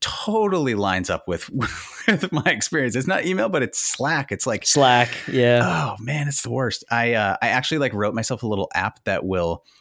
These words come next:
Speaker 1: uh, when I have it turned on, which I don't always remember to turn it on. And I know there's apps that, like, do this anyway, but it closes my Slack for me. It basically, like, every, I can set the time, but say every hour, it'll turn on my Slack for five minutes,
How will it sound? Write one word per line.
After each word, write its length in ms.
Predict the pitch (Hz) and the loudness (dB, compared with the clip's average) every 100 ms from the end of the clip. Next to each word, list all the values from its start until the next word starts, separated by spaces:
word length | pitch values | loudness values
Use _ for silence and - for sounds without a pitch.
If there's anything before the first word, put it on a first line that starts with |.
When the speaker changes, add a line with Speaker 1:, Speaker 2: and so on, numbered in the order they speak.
| _ _ - | _ _ -8
Speaker 1:
uh, 120 | 117 | -6
when 200 | 104 127 | -2 -2
I 40 | 123 | 0
have 160 | 123 | 0
it 100 | 110 | -2
turned 240 | - 117 104 | -4 -2 0
on, 160 | 101 | 0
which 140 | 90 - | -2 -2
I 60 | |
don't 200 | 87 98 | -2 -2
always 220 | 101 92 98 | 0 -2 -2
remember 220 | 92 85 | -4 -4
to 60 | |
turn 120 | - 85 | -4 -2
it 80 | |
on. 160 | 92 87 | -2 -2
And 120 | 151 196 | -2 0
I 80 | |
know 120 | 175 156 | 0 -2
there's 220 | 113 87 | -2 -2
apps 240 | 90 - | -2 -2
that, 140 | - - | -6 -6
like, 140 | 80 | -6
do 120 | 87 | -4
this 120 | 78 78 | -4 -4
anyway, 180 | 78 | -6
but 180 | 71 95 - | -6 -6 -6
it 200 | - - | -8 -4
closes 420 | 160 147 143 123 | -2 -2 -2 -2
my 80 | 110 | -4
Slack 320 | - 104 - | -2 -2 -4
for 220 | - 107 | -4 -2
me. 260 | 98 85 73 - - - | -2 -4 -6 -14 -20 -6
It 140 | 107 | -4
basically, 320 | - 117 127 107 | -2 -2 -2 -2
like, 260 | 87 - - | -2 -6 -6
every, 680 | 113 113 123 113 104 98 - - | -4 -2 -2 0 0 -2 -6 -8
I 80 | 110 | -6
can 180 | 104 - | -6 -4
set 220 | 120 110 | -4 -4
the 60 | |
time, 220 | - 107 90 | -4 -2 -2
but 80 | |
say 200 | - 95 71 - - | -2 -2 -2 -6 -4
every 220 | 123 131 | -2 0
hour, 460 | 110 104 90 90 - | 0 2 0 -2 -4
it'll 160 | 107 95 | -4 -4
turn 220 | - 110 | -4 -2
on 100 | 98 | -2
my 80 | 90 | -2
Slack 300 | - 98 - | -2 -4 -4
for 100 | 90 | -6
five 240 | 98 85 | -4 -4
minutes, 300 | 82 - - | -4 -6 -8